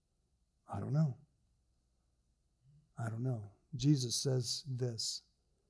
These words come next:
"Come to me, all you who are weary and burdened, and I will give you rest. Take my yoke upon you and learn from me."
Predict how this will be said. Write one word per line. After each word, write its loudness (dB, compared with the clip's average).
"Come 10
to 4
me, 6
all 4
you 2
who 2
are 2
weary 0
and 8
burdened, 4
and 6
I 4
will 4
give 2
you 2
rest. -4
Take 10
my 10
yoke 8
upon 6
you 6
and 4
learn 8
from 6
me." 8